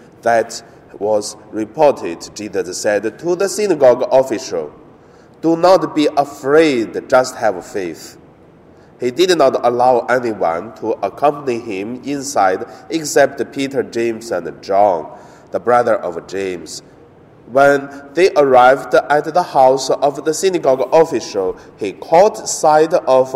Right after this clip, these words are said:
a commotion, people weeping and wailing loudly. So he went in and said to them, "Why this commotion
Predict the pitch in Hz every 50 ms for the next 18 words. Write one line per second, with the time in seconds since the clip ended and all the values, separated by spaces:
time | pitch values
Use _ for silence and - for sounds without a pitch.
0 | 131 - - 127 123 120 - - 131 123 127 139 160 175 165 143 - - 104 92
1 | 90 87 87 - - - - - _ - - 117 113 - - 120 113 98 92 90
2 | 90 104 127 147 147 131 - - 123 107 107 107 - - 110 110 104 95 98 92
3 | 87 82 82 98 120 131 127 123 113 107 98 101 110 - - 90 104 110 110 117
4 | 110 98 87 80 80 78 78 80 - - - - - - - - - - 104 98
5 | 95 95 - - - 87 82 78 92 135 156 180 175 - 131 131 131 131 135 135
6 | - - - - 98 98 98 - - 131 131 131 127 127 - - 180 165 135 117
7 | 107 95 90 82 85 - - - - - - - 151 175 202 214 202 180 147 156
8 | 156 151 147 - - 127 123 - - 135 113 110 120 135 156 170 160 143 - -
9 | 135 110 104 104 120 131